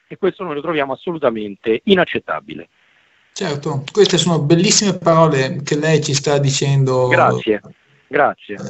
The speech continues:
Speaker 2: Eh, e noi abbiamo tutta la più profonda stima, perché è
Speaker 1: Grazie,
Speaker 2: inaccett-,
Speaker 1: noi, certo.
Speaker 2: prego, prego.
Speaker 1: Certo, certo. No, no, prego, prego, prego, prego.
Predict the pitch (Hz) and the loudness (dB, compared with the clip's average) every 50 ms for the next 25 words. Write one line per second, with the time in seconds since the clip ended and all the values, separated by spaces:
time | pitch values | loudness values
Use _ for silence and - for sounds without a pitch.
0 | 104 - - - 147 139 143 151 175 185 190 185 185 175 160 160 170 170 165 160 | -14 -14 -8 -4 -2 0 2 4 6 6 6 8 6 6 4 4 2 0 0 -2
1 | 156 160 - 202 202 - - - - 180 170 160 156 147 143 143 139 135 135 135 | -2 -4 -6 -6 -6 -6 -8 -4 -2 0 0 0 0 0 -2 -2 -2 -2 -2 -2
2 | 135 131 - - 165 156 147 139 - 156 151 143 139 139 - - - 135 127 135 | -4 -6 -4 -4 -4 -4 -4 -6 -6 -6 -4 -2 -2 -4 -4 -6 -8 -8 -6 -6
3 | 123 127 117 - - - - - - - - _ - 160 160 160 170 185 196 196 | -6 -6 -8 -10 -14 -18 -16 -16 -16 -18 -6 _ 4 4 4 6 6 6 6 6
4 | 180 196 190 180 175 170 160 151 143 - - 202 180 170 175 202 196 - 143 156 | 4 2 2 2 2 2 2 -2 -4 -6 -4 -2 0 0 0 0 0 -2 -2 -2
5 | 202 208 165 139 113 104 101 - _ _ _ _ _ - - 165 120 - - 170 | -2 -2 -2 -4 -8 -10 -12 -16 _ _ _ _ _ -6 -4 -4 -4 -6 -4 -2
6 | 185 175 165 147 135 135 139 - - 160 160 156 143 143 139 139 139 - 180 - | 0 0 0 0 -2 -4 -6 -8 -8 -6 -4 -4 -4 -4 -6 -6 -2 -2 -2 -2
7 | _ 107 - - 123 - _ _ _ _ _ _ 214 240 247 240 220 - 254 247 | _ -10 -16 -14 -14 -16 _ _ _ _ _ _ 0 2 4 4 4 4 2 2
8 | 214 220 240 247 226 170 135 117 - _ 208 196 143 135 147 151 107 | 2 0 -4 -4 -4 -4 -6 -8 -8 _ -12 -12 -10 -12 -14 -14 -16